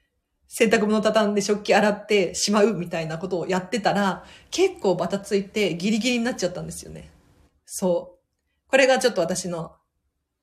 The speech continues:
今日の反省。ギリギリになっても全然間に合ってますよ。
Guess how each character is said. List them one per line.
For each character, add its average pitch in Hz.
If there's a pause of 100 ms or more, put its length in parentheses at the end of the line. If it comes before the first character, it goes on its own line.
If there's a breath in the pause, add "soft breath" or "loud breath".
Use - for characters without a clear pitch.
(100)
今 202
日 156
の 185
反 180
省。 156 (3250 soft breath)
ギ 196
リ 269
ギ 330
リ 359
に 359
な 370
っ 370
て 233
も 202
全 226
然 254
間 247
に 240
合 262
っ 262
て 190
ま 160
す -
よ。 175